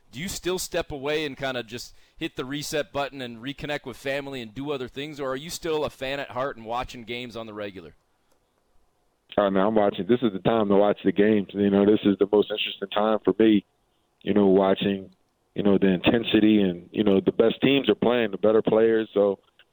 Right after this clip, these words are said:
Speaker 2: this is a time where, where you really lock in, and I, I enjoy it. I enjoy it. And once again, when you get a chance to see the different matchups and, and, and the, the,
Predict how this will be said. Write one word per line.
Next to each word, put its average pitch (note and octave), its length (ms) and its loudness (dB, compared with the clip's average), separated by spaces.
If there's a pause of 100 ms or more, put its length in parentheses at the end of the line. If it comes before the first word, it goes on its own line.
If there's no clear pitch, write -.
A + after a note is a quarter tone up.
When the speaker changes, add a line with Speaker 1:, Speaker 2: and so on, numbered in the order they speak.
(160)
Speaker 2:
this A2 200 2
is G#2+ 60 -6
a G#2 80 4
time A2+ 400 -2
where, G#2 340 2
where G#2 260 0
you G#2 200 0
really G#2+ 280 4
lock G#2 300 0
in, A#2 240 0
and G2 140 -20
I, G#2 160 -8
I B2+ 160 0
enjoy A#2+ 380 2
it. F#2+ 100 -4 (100)
I G#2+ 120 -2
enjoy A2 400 2
it. A2+ 80 -2
And A#2 100 -4
once C#3+ 180 -2
again, A#2+ 300 0 (540)
when A2 120 -4
you A#2+ 80 2
get B2 140 4
a A2 40 -2
chance B2 340 0
to G#2 100 -6 (100)
see A2 360 2 (340)
the - 80 2
different A#2 500 0 (420)
matchups A2 640 0
and, E2+ 380 -10
and, D2+ 360 -10
and D2+ 420 -4
the, D2 300 4
the, C#2 180 2